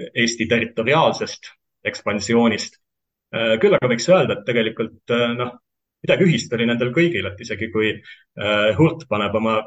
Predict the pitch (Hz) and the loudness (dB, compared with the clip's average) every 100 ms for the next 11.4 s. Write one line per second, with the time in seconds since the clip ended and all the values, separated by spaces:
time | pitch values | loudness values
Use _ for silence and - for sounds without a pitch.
0 | - 139 135 113 107 101 - 113 104 107 | -2 0 2 0 -2 -6 -8 -6 -4 -2
1 | 143 156 113 107 - 151 180 117 120 113 | -2 -2 -4 -8 -2 0 2 0 -4 -6
2 | - 113 123 113 104 110 - 123 113 113 | -6 -4 -2 -2 -4 -8 -6 -4 -2 -4
3 | 113 - 131 120 - - 107 101 - 95 | -4 -2 0 0 0 0 -6 -8 -14 -12
4 | 107 - _ 113 113 95 - - 113 113 | -12 -14 _ -2 0 -2 -8 -2 0 0
5 | 127 - 127 131 127 107 123 - - 110 | -2 -4 -2 2 2 0 0 0 0 -2
6 | 117 117 117 117 113 107 123 - 107 107 | 0 0 0 0 0 -2 -6 -8 -10 -10
7 | 95 107 - - - - _ - - - | -8 -8 -8 -18 -18 -20 _ -20 -20 -20
8 | _ - 101 101 113 110 110 107 101 117 | _ -4 -2 0 0 2 0 0 0 2
9 | 120 143 120 - 107 110 110 107 - _ | 2 2 0 -4 -4 -2 -2 -4 -6 _
10 | _ _ _ 127 117 107 110 131 127 104 | _ _ _ -2 -2 -2 -2 0 2 0
11 | 107 - - 110 | -2 -8 -8 -4